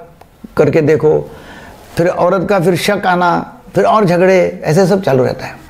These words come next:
तो कभी भी आप डॉक्टर के पास में जाएंगे तो आपने शांति से समय देना चाहिए और आराम आराम से इलाज करना जरूरी है। आप मुझसे consult कर सकते हैं, online consult, consult कर सकते हैं, offline कर सकते हैं, video, audio call।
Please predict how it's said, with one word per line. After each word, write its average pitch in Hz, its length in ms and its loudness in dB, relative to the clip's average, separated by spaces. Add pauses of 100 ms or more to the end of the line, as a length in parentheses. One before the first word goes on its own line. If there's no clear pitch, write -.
(140)
तो 185 80 0
कभी 202 240 0
भी 226 100 2
आप 220 140 -2
डॉक्टर 185 320 0
के 196 100 2
पास 165 160 0
में 170 120 0
जाएंगे 147 340 0
तो - 540 -2
आपने 175 420 -4
शांति 147 580 0
से 196 220 -2 (280)
समय 170 280 0
देना 170 240 0
चाहिए 190 220 -4 (420)
और 180 100 0
आराम 175 460 0
आराम 156 220 0
से 165 120 -2
इलाज 135 360 -2
करना 131 260 0
जरूरी 113 340 2
है। - 100 -8 (420)
आप 180 120 2
मुझसे 220 220 2
consult 220 340 2
कर 214 120 2
सकते 214 220 0
हैं, - 80 -2
online 196 440 2
consult, 190 400 2
consult 170 400 2
कर 185 120 0
सकते 170 240 0
हैं, 151 60 2
offline 160 400 0
कर 165 80 2
सकते 165 260 0
हैं, 151 60 2
video, 151 280 4
audio 160 400 4
call। 165 340 0